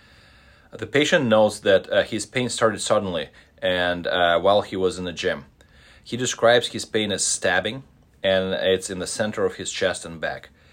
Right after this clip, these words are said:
He denies abdominal pain. He has never experienced anything like this before. He has a history of hypertension that is medically managed. He has no past surgical history and no family history of heart disease or connective tissue disease.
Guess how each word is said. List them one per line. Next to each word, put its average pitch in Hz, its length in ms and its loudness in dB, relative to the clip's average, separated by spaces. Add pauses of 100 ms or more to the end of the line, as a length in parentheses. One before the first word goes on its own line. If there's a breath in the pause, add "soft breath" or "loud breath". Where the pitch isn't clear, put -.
(160 soft breath)
He - 100 -10
denies 107 300 -2
abdominal 98 480 -2
pain. 127 340 -6 (240 soft breath)
He - 140 -12
has 101 200 -2
never 113 240 4
experienced 101 520 -2
anything 92 360 -4
like 85 220 -6
this 87 140 -6
before. 78 500 -12 (480 soft breath)
He - 220 -4
has 101 100 2
a 95 60 -2
history - 380 -2
of - 80 -6
hypertension 104 720 -4
that 95 140 -8
is 87 100 -10
medically 92 400 -4
managed. 78 480 -12 (640 loud breath)
He - 120 -16
has 110 240 4
no 123 160 4
past 117 240 4
surgical 107 320 -4
history 127 500 -6
and 98 160 -6
no 104 140 0
family 98 320 -6
history 87 500 -8 (340 soft breath)
of - 180 -8
heart 98 200 4
disease 87 340 -6
or 78 80 -6
connective 82 380 -10
tissue - 300 -12
disease. - 420 -18